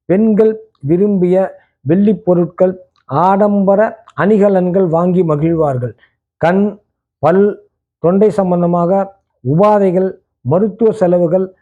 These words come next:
வந்து நீங்கும். பெண்களுக்கு பிறந்த வீட்டு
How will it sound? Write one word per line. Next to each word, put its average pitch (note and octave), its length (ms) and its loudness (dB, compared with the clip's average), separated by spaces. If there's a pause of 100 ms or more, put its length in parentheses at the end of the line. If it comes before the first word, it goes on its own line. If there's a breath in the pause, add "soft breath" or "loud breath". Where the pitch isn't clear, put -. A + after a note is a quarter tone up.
(180)
வந்து F#3+ 400 0
நீங்கும். E3 440 0 (420)
பெண்களுக்கு G#3 640 0 (380)
பிறந்த A3 420 0
வீட்டு F#3+ 400 0